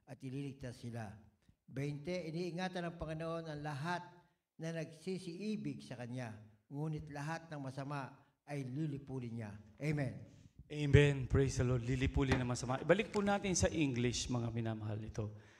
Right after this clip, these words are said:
Speaker 2: Amen. Sabi, mga minamahal, na tumatawag sa Kanya sa katotohanan. Totoo ba talaga yung pagtawag mo?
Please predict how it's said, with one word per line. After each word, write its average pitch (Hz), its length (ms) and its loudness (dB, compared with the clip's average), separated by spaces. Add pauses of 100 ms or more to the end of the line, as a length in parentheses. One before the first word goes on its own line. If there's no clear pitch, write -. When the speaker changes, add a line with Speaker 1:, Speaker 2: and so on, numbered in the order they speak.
(340)
Speaker 2:
Amen. 123 320 2 (160)
Sabi, 220 360 6
mga 208 240 2
minamahal, 196 480 2
na 175 80 0
tumatawag 190 640 4
sa - 80 4
Kanya 185 320 0
sa 170 160 -2
katotohanan. 135 760 4
Totoo 190 360 6
ba 202 80 4
talaga 196 320 4
yung 190 160 0
pagtawag 165 640 4
mo? 165 240 2